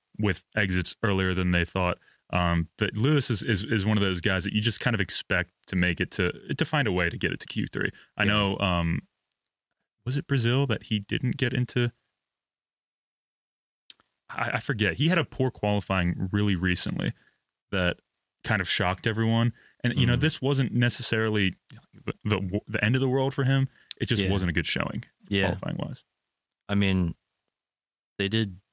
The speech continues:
Speaker 2: didn't Mercedes do better than they did in Brazil?
Speaker 1: Yes. <laughs> I mean, that's n- <laughs>
Speaker 2: So, like, at least it's an improvement.
Speaker 1: That's true.
Speaker 2: So
Speaker 1: That's true. Yeah.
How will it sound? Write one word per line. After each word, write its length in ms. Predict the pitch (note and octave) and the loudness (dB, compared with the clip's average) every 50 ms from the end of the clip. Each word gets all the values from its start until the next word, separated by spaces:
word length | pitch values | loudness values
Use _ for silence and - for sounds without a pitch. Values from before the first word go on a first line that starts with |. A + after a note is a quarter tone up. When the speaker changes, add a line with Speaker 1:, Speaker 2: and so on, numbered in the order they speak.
| _ _ _ _ | _ _ _ _
Speaker 2:
didn't 180 | - F#2+ G2 G2+ | -2 0 2 2
Mercedes 400 | G2+ - - F#2+ F#2+ F#2+ F#2 - | 0 0 0 0 0 0 -2 0
do 140 | - F#2 D#2+ D#2 E2 _ | -2 -2 -4 -4 -8 _
better 520 | - D#2+ D#2 D#2 E2+ E2+ F2 F2+ F#2 F#2+ - _ _ _ _ | -6 -4 -4 -2 -2 -4 -4 -4 -6 -10 -14 _ _ _ _
than 220 | - G2 F#2+ F#2+ F#2+ | -2 0 2 2 2
they 140 | F#2+ F#2+ F#2 | 2 0 0
did 200 | F#2 G2 F#2 G2 | -2 -2 0 0
in 100 | F#2+ F#2 | -2 0
Brazil? 420 | F#2+ F#2+ F#2+ G2 G2+ G#2+ A2+ - _ _ _ _ _ _ _ _ - | -2 -2 -2 0 -2 -2 -4 -6 _ _ _ _ _ _ _ _ -2
Speaker 1:
Yes. 240 | B2 G#2 F#2 - - _ - | -2 -2 -2 -4 -8 _ -4
<laughs> 80 | - | -2
I 140 | F#3 F#3+ C#3 | 0 2 2
mean, 140 | D#3+ D#3 C3+ | 4 4 4
that's 200 | C3+ B2 - - | 2 2 0 0
n- 80 | C3 - - - | -2 -2 0 -2
<laughs> 200 | G#3+ A#3+ A#3+ A#3 - - - - - - | 0 0 0 0 -2 -8 -16 -10 -4 -2
Speaker 2:
So, 160 | - A2 G2+ | 0 2 2
like, 200 | G2 F2+ F2 F2 - - - - - - _ _ - | 2 2 0 0 -2 -4 -6 -12 -16 -20 _ _ -4
at 100 | G#2 G2 | -2 0
least 280 | G2 G2+ F#2 - - | 0 0 0 -2 -6
it's 120 | E2+ - - | -6 -2 0
an 80 | F#2 | 0
improvement. 540 | E2 D#2 D#2 - F2 F2 D#2 D#2 D#2 D#2 - | 0 0 -2 -2 -4 -4 -2 -4 -6 -4 -2
Speaker 1:
That's 200 | - A2 G#2 - | -2 -2 -2 -2
true. 240 | - A3 G3+ D#3 E3 - _ _ _ _ _ _ _ _ _ _ _ F#2 | -2 -2 -2 -2 -2 -6 _ _ _ _ _ _ _ _ _ _ _ -6
Speaker 2:
So 220 | E2 D2+ D2+ F2+ - _ - | -4 -4 -8 -10 -14 _ -8
Speaker 1:
That's 200 | G3 A#3+ - - | -8 -6 -4 -2
true. 240 | - B2 B2 - - _ _ - | 0 0 0 -2 -4 _ _ -2
Yeah. 240 | A#2+ D3+ C#3+ A2 | 0 0 0 0